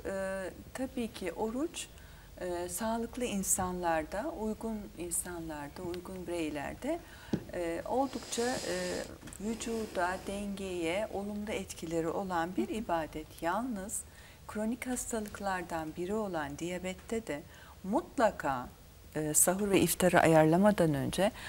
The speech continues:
Speaker 1: hastaların en az on beş gün önce, e, hekim kontrolünden geçmeleri gerekiyor.
Speaker 2: Evet.
Speaker 1: Çünkü kan şekeri değerleri, üre,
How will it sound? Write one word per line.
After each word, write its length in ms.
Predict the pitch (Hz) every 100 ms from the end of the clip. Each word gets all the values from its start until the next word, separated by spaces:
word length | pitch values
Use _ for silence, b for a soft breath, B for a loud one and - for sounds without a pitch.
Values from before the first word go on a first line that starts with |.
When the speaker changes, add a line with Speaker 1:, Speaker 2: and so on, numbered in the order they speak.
| B B
Speaker 1:
hastaların 760 | 226 - - 285 240 180 175 -
en 160 | 262 339
az 260 | 269 233 -
on 240 | 202 269
beş 200 | 254 208
gün 180 | - 180
önce, 540 | 170 151 147 - 190 339 B B B B -
e, 260 | 165 156 151
hekim 360 | 185 220 294 269
kontrolünden 800 | 233 208 196 185 170 170 220 202
geçmeleri 600 | 151 - 147 127 123 117
gerekiyor. 560 | 117 113 110 - 127 117
Speaker 2:
Evet. 100 | 151 B B B
Speaker 1:
Çünkü 460 | - 302 320 - 226
kan 240 | - 214
şekeri 580 | 220 - 208 220 214 214
değerleri, 640 | 208 208 208 202 202 208 214 -
üre, 340 | 196 202 208